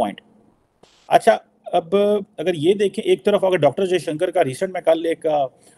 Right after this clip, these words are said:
सुन रहा था कि डॉक्टर जयशंकर की जो foreign policy है, वो किस तरह एक, जैसे कह लें कि offensive भी है, aggressive भी है, और, आ, वो whatever he wants to get, they get it done। अभी मैं देख रहा था, यूके जो है, उसने पाकिस्तान की जो national है, मियां अब्दुल हक साहब, जिन्हें मियां मिट्टू कहा जाता है,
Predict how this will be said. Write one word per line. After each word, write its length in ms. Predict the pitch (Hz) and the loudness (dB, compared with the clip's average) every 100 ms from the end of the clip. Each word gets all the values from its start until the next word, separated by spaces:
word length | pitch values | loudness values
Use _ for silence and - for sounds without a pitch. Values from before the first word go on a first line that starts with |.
| _ | _
सुन 240 | - 156 | -4 -2
रहा 180 | 180 151 | 6 6
था 240 | 120 123 131 | 6 -2 -2
कि 360 | - 156 156 | -4 -4 -4
डॉक्टर 340 | 143 135 135 170 | -2 -2 -2 -4
जयशंकर 580 | 147 143 143 160 170 | -4 -4 0 6 6
की 140 | 160 160 | 6 0
जो 100 | 160 | 0
foreign 300 | - 143 165 | 2 0 2
policy 420 | 151 135 135 180 | 0 0 -4 -4
है, 140 | 123 | 0
वो 100 | 123 | 0
किस 280 | 147 151 - | -2 -8 -2
तरह 240 | 180 165 - - _ _ _ _ 131 | 4 4 4 -12 _ _ _ _ -4
एक, 300 | 139 - 139 | -4 0 -2
जैसे 220 | 135 156 | 2 0
कह 140 | 139 | 2
लें 180 | 135 147 | 2 0
कि 440 | 139 147 139 135 - _ - | -2 0 0 -2 -6 _ -8
offensive 440 | - 156 147 196 | 0 0 4 2
भी 140 | 175 151 | 2 6
है, 260 | 143 151 | 6 6
aggressive 460 | 147 127 131 - 170 | 4 4 2 2 0
भी 120 | 147 | 6
है, 200 | 120 131 - _ _ _ _ _ _ _ _ - | 6 6 0 _ _ _ _ _ _ _ _ 4
और, 280 | 139 147 | 4 6
आ, 180 | 147 139 131 - _ _ _ _ - | 6 6 4 -2 _ _ _ _ -4
वो 420 | 151 165 170 160 | 6 8 8 8
whatever 340 | 160 156 175 196 | 6 6 4 0
he 100 | 170 | -2
wants 260 | 175 - | -6 -6
to 80 | 160 | -2
get, 220 | 160 156 | -2 -2
they 100 | 160 | -4
get 180 | 165 185 | -2 0
it 60 | 151 | 0
done। 140 | 220 - _ _ _ _ _ _ | 0 -4 _ _ _ _ _ _
अभी 140 | 143 185 | -2 0
मैं 120 | 165 | 0
देख 100 | 160 | 0
रहा 80 | 185 | 0
था, 80 | |
यूके 360 | 180 143 135 190 | 0 -2 2 2
जो 120 | 160 | 4
है, 200 | 131 147 | 2 2
उसने 300 | 156 143 165 | 0 -4 -2
पाकिस्तान 560 | 160 131 156 - 143 156 | 0 0 -2 -2 -2 -2
की 140 | 151 | -10
जो 100 | 147 | -6
national 440 | 127 120 - 151 151 | -2 -4 -4 -10 -10
है, 80 | |
मियां 260 | 143 135 143 | -10 -2 -2
अब्दुल 220 | 131 139 | -2 -2
हक 120 | 117 | -2
साहब, 200 | - 143 | 0 -4
जिन्हें 200 | 139 135 | -4 -8
मियां 200 | 127 139 | -4 -4
मिट्टू 180 | 143 143 | -4 -8
कहा 180 | 143 131 | 2 2
जाता 240 | 110 - | 2 -4
है, 60 | 113 | -8